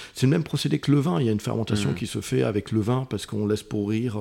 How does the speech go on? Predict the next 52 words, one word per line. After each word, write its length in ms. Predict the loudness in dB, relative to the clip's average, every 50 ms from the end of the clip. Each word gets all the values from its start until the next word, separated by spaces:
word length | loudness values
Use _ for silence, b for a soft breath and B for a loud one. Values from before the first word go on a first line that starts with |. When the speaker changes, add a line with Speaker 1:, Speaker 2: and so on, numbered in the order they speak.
| -6 -4
Speaker 1:
on 100 | -4 -4
laisse 160 | -4 -4 -4 -6
pourrir, 340 | -10 -10 -6 -6 -6 -6
façon 220 | -6 -8 -8 -8 -8
de 60 | -6
parler, 300 | -6 -4 -4 -2 -2 -2
euh, 120 | -2 -2
Speaker 2:
Ouais, 80 | -4 -4
non, 80 | -4 -4
bien 140 | -4 -6
sûr. 120 | -4 0 2
Speaker 1:
mais 60 | 2
les 120 | 4 4
raisins, 380 | 4 2 2 4 4 4 2 2 0 B B B
ce 80 | B -12
qui 80 | -4
fait 140 | -2 -2 0
qu'après 280 | 0 -2 -2 0 0 0
ça, 240 | 0 0 -2 -2
ça 140 | -2 -4 -4
fait 140 | -4 -2 0
des 120 | 2 2
bulles 220 | 2 2 2 0 0
pour 180 | -2 -8 -6
certains. 640 | -6 -6 -6 -4 -2 0 0 0 0 0 -2 -2 -4 -4 -6 -8 -8 -10 -8 -6
On 60 | -4
dit 80 | -4 -4
que 180 | -6 -8 -8
ce 140 | -8 -6 -6
sont 160 | -4 -2 0
des 80 | 0 0
vins 140 | 0 0 0
perlants. 320 | 0 0 2 2 0 0 B B B B B
Et 40 | 2
ben, 140 | 2 2 2 4
les 160 | 4 4 4
bulles, 260 | 4 4 2 2 0
faut 160 | 2 4 6
imaginer 440 | 6 8 8 6 6 4 4 2 0 0
que 40 |
c'est 120 | -2 -6 -8
ce 60 | -6
qui 100 | -6 -4
va 120 | -4 -4
faire 220 | -2 -2 -2 -2 0
les 120 | 0 -2
trous 220 | -2 -2 -2 -2 0
dans 140 | 0 0
la 100 | 2 2
mie 140 | 2 2 0
plus 180 | -2 -4 -8 -6
tard, 300 | -4 -4 -4 -4 -6